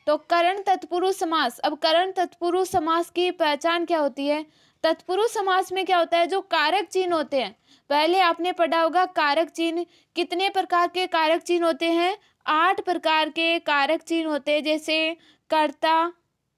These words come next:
कर्ता के लिए कारक चिन्ह क्या आएगा? ने। और कर्म के लिए क्या आएगा? को। और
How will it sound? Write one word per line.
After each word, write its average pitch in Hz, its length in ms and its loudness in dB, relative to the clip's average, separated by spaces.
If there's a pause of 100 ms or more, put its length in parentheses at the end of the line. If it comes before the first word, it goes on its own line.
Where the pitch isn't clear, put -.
(100)
कर्ता 302 340 0
के 370 180 0
लिए 370 240 0
कारक 330 300 0
चिन्ह 349 240 -4
क्या 349 180 0
आएगा? 302 400 -2 (420)
ने। 254 420 -4 (1400)
और 311 180 2
कर्म 330 420 0
के 381 160 0
लिए 370 220 2
क्या 359 160 0
आएगा? 311 300 0 (1600)
को। 285 360 0 (1200)
और 330 160 2